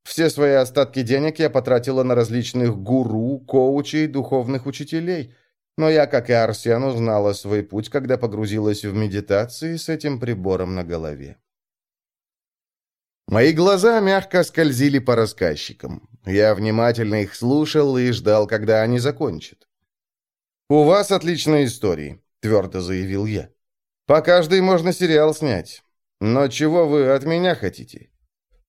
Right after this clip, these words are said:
«Мы ничего от тебя не хотим. Мы только знаем, что ты новый Будда, Будда Майтрея, и что ты можешь принести в мир новое знание, такое, которое навсегда должно остановить все войны, страдания и боль»,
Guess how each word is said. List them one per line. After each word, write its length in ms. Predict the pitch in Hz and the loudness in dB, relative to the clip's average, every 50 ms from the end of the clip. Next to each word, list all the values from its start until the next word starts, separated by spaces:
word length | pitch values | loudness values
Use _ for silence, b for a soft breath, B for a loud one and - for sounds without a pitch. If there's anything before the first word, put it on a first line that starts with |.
| _ | _
«Мы 260 | - 71 87 110 135 151 | -4 0 2 2 2 2
ничего 600 | 165 180 180 175 - 165 185 185 185 208 214 208 | 2 0 -2 -2 0 0 0 2 2 2 2 2
от 140 | 202 - | 0 -2
тебя 280 | - 175 165 180 175 175 | -6 -4 0 2 2 2
не 100 | 170 156 | 2 0
хотим. 640 | 135 - 143 131 117 - 113 92 76 64 62 - _ _ _ _ _ _ - | 0 2 2 0 0 -2 -6 -6 -6 -6 -10 -16 _ _ _ _ _ _ -4
Мы 140 | - 107 120 | -2 0 2
только 340 | 123 160 156 147 - 156 147 | 4 4 4 4 4 2 0
знаем, 500 | 127 143 165 170 170 170 165 156 139 120 | 2 2 2 4 4 4 4 2 0 -2
что 260 | - - - 123 120 | -2 2 2 2 2
ты 200 | 120 127 156 156 | 4 2 0 2
новый 380 | 147 151 156 156 135 139 139 123 | 4 4 4 4 4 2 2 0
Будда, 640 | 120 147 170 160 127 110 90 80 69 60 53 - _ - | 2 2 0 0 0 -2 -4 -4 -4 -4 -6 -12 _ -16
Будда 600 | - - 85 123 160 180 180 156 139 127 160 156 151 | -8 -2 2 2 4 4 2 2 2 2 4 4 4
Майтрея, 800 | 156 156 151 151 151 127 123 139 131 123 95 82 73 62 - _ _ _ _ _ _ _ _ - | 4 4 4 4 2 2 0 0 2 2 2 0 0 -4 -8 _ _ _ _ _ _ _ _ -4
и 160 | 85 98 101 | -2 -2 -2
что 260 | 95 - - 127 123 | -2 0 2 2 2
ты 180 | 120 123 131 127 | 2 2 0 0
можешь 380 | 123 123 123 117 127 127 120 | 2 2 2 2 0 -2 -2
принести 560 | 123 120 123 120 127 123 120 120 - 127 127 120 | -2 -2 0 0 2 0 0 -2 -2 -2 0 0
в 60 | 120 | 2
мир 240 | 127 131 135 123 123 | 2 2 2 0 2
новое 420 | 131 127 123 120 127 123 123 123 | 2 2 4 4 4 4 4 2
знание, 580 | 117 123 143 143 127 98 82 73 69 65 - _ _ _ _ _ _ - | 2 0 0 0 0 -2 -4 -6 -10 -12 -14 _ _ _ _ _ _ 0
такое, 560 | 113 110 - - - 139 156 160 160 160 156 | 2 2 2 4 4 6 6 8 6 6 4
которое 500 | - 156 147 - 156 151 151 151 151 151 | 2 2 0 4 4 4 4 4 4 2
навсегда 520 | 151 147 139 117 120 143 127 123 143 147 147 | 2 0 -2 -2 -2 -2 0 2 4 4 4
должно 640 | 147 147 147 143 127 127 143 143 143 139 - 127 | 4 4 2 2 0 0 0 2 2 2 2 2
остановить 580 | 127 117 120 - 135 135 135 131 139 139 120 - | 0 0 0 0 0 0 0 0 -2 -2 -4 -6
все 240 | - - 139 135 | -4 0 2 2
войны, 600 | 123 120 131 139 143 143 143 143 139 139 139 135 113 | 2 4 4 4 4 4 4 2 2 0 -2 -2 -4
страдания 880 | - - - 117 120 117 110 104 117 120 123 127 127 131 127 127 127 | -4 -2 2 4 4 4 4 4 2 2 2 2 2 2 2 2 2
и 80 | 123 120 | 2 0
боль», 460 | 113 120 160 151 113 82 67 - | 2 4 4 4 4 2 -2 -10